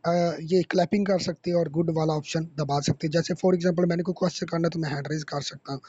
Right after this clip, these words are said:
ये देखें जी, ये hand raise हो गया। अब मैं इसे है-, यहाँ से आके hand down करूँगा, ये hand down हो गया।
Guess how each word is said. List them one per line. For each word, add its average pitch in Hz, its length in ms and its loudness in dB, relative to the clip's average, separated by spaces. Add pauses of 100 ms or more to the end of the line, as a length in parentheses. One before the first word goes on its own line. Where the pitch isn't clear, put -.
(580)
ये 170 80 4
देखें 147 260 -4
जी, - 140 -10
ये 151 80 2
hand 165 180 4
raise 185 200 4
हो 175 80 2
गया। 170 160 0 (380)
अब 185 60 2
मैं 196 120 0
इसे 202 140 -4
है-, 170 260 -2
यहाँ 185 240 2
से 220 160 -4
आके 180 240 -2
hand 151 300 -6
down 151 200 -6
करूँगा, 127 320 -12 (380)
ये 180 80 4
hand 160 220 0
down 135 220 -4
हो 123 80 -8
गया। 92 220 -18